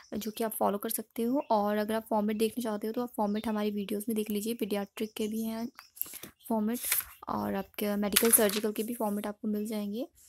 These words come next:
तो ये नेफ्रोटिक सिंड्रोम की कंडीशन है, अ, जिसमें कि, अ, प्रोटीन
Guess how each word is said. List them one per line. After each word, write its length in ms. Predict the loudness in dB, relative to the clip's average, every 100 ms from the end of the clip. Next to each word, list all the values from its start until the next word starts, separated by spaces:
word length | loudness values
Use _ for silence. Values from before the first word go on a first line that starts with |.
| -20 -20 _
तो 80 | -4
ये 20 |
नेफ्रोटिक 500 | -4 -4 -6 -6 -4
सिंड्रोम 360 | -4 -2 -4 -4
की 220 | -6 -6
कंडीशन 480 | -4 -4 -4 -4 -4
है, 380 | -2 -4 -6 _ _ _ _ _ _ _ _ _ -20 -6
अ, 80 | -4
जिसमें 320 | -2 0 -2
कि, 200 | 0 -2 -2 -12 -16 -12 -4
अ, 60 | -4
प्रोटीन 720 | 0 2 2 2 0 2